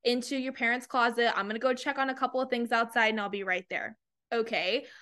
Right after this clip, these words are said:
All I wanted to know was what was happening outside. And that night ended up sparking some tornadoes. There were some tornadoes that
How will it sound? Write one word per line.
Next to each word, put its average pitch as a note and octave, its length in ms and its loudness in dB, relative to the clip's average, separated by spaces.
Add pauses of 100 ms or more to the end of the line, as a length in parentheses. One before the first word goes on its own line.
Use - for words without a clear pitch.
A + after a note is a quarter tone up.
(260)
All C#4+ 180 8
I F4+ 120 10
wanted E4 280 2
to D#4 80 -2
know C4+ 160 4
was B3+ 140 4
what B3 120 4
was A#3 140 -2
happening G#3+ 400 0
outside. D#3 480 -4
And A#3 380 0
that C#4 240 4
night E4+ 400 2
ended D#4 180 0
up D4+ 140 2
sparking C#4 640 -2
some C4+ 220 -4
tornadoes. C#4+ 580 2
There A3 100 0
were A3 60 2
some A#3+ 180 -4
tornadoes C4+ 580 0
that A#3 260 2